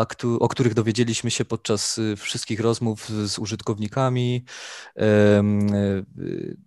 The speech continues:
za-, i, i tak samo podczas, podczas prze-, przeprowadzania tego badania, które robiliśmy, y, bardzo, y, bardzo, bardzo dużo, bardzo wielu rzeczy się dowiedzieliśmy, więc będziemy na pewno usprawniać serwis w najbliższym czasie,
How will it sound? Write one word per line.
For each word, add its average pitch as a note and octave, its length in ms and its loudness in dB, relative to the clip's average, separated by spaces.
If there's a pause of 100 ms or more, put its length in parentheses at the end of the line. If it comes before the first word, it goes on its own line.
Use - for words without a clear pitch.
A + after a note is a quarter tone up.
(300)
za-, G#2+ 220 2 (260)
i, B2 300 0
i A#2+ 60 0
tak B2 180 4
samo A#2 260 4
podczas, - 580 0 (100)
podczas - 300 -6
prze-, - 140 -10 (220)
przeprowadzania A2 560 0
tego A2 180 0
badania, A2 340 2
które G#2+ 220 0
robiliśmy, G#2+ 560 -4 (560)
y, G#2+ 260 4
bardzo, A2 580 2 (260)
y, F2+ 280 -8
bardzo, G#2 340 -2
bardzo G#2 260 -4
dużo, G#2+ 380 0
bardzo G#2+ 280 -4
wielu A2+ 200 0
rzeczy G#2+ 220 -4
się - 100 -6
dowiedzieliśmy, A2+ 540 -2
więc A2 200 0
będziemy A2+ 560 0
na A2 140 -2
pewno A2+ 240 -2
usprawniać A2 460 -2
serwis A2+ 380 -2
w - 60 -8
najbliższym A2 380 -4
czasie, C3+ 380 0